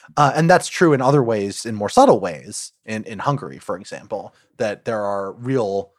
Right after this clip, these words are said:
risks to crossing the government. But this tool wasn't used as part of the open intimidation regime that you have in some of these states. It,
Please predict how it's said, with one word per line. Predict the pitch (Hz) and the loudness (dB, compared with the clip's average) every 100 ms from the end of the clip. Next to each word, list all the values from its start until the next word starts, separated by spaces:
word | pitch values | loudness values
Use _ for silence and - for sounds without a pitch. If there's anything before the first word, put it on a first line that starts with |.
| _ _ | _ _
risks | 151 208 - - - - - _ | 2 4 4 -2 -14 -16 -18 _
to | 123 | -6
crossing | - 104 - 92 | -2 -4 -4 -2
the | |
government. | 127 175 76 73 - _ _ - _ | 2 2 0 -14 -18 _ _ -20 _
But | 170 113 | 2 4
this | 131 240 - | 4 4 4
tool | - 339 277 | 6 8 8
wasn't | 165 185 185 | 6 4 2
used | 127 180 247 135 | 2 2 2 0
as | |
part | - 151 | -2 -2
of | 123 | -2
the | 110 127 | -6 -4
open | 180 180 160 123 | 2 2 2 -2
intimidation | 110 104 120 107 135 143 82 | -4 -8 -8 -4 -4 -4 -10
regime | 76 - - - - - _ _ _ - | -14 -20 -20 -20 -20 -20 _ _ _ -8
that | 131 | -4
you | 123 | -2
have | 104 104 | -2 -4
in | 101 | -6
some | 104 101 | -14 -14
of | |
these | 92 98 | -14 -16
states. | - 82 - | -14 -14 -12
It, | 120 - | -10 -10